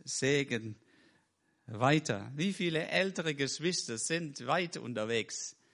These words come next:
in ihren Gebeten durch die Welt? So ist es egal, wie mobil, äh, wir sind oder nicht, wie jung oder wie alt.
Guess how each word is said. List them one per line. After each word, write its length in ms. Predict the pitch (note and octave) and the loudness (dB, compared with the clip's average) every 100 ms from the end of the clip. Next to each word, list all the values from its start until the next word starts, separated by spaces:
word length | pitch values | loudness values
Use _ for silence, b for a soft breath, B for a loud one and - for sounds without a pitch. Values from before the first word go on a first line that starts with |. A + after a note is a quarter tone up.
| b | b
in 160 | D3 D#3 | -4 0
ihren 360 | C#3 A#2+ A#2 A2 | 0 0 -2 -2
Gebeten 640 | G#2 B2+ C#3 C3+ G#2 G2 b b b b b - G2 | -2 2 2 2 -4 -12 b b b b b -16 -2
durch 500 | B2+ C#3 A#2+ - - b b b _ - | 2 2 0 -6 -12 b b b _ -14
die 120 | F#2+ | -6
Welt? 440 | G2+ A2+ A2+ - - _ _ b b b - | -4 -4 -8 -14 -16 _ _ b b b -2
So 180 | - D#3+ | 4 6
ist 200 | C#3+ B2 | 6 2
es 140 | - | 0
egal, 540 | A2+ A#2+ C3 C3 A#2+ | 2 6 6 6 2
wie 120 | A#2 A#2 | -2 -2
mobil, 760 | A2+ A2 C3+ C#3+ B2 A#2 G#2 | -2 0 2 2 0 -6 -8
äh, 1000 | - - - - - - - - - E2+ | -12 -14 -14 -16 -18 -18 -18 -16 -12 -4
wir 200 | A#2 A2+ | 0 0
sind 460 | - C#3 C#3+ B2 | 0 0 0 -2
oder 200 | G2 G2 | -2 -2
nicht, 460 | A#2 C#3 C3+ - G2+ | 2 2 0 -4 -8
wie 220 | G2+ G2 | -8 -2
jung 360 | B2+ D#3 D3 C3+ | -2 0 -4 -4
oder 300 | F2+ F#2+ F#2 | -6 -6 -8
wie 140 | G2+ | -12
alt. 480 | - C#3+ C#3+ C3 - | -6 -2 -2 -6 -16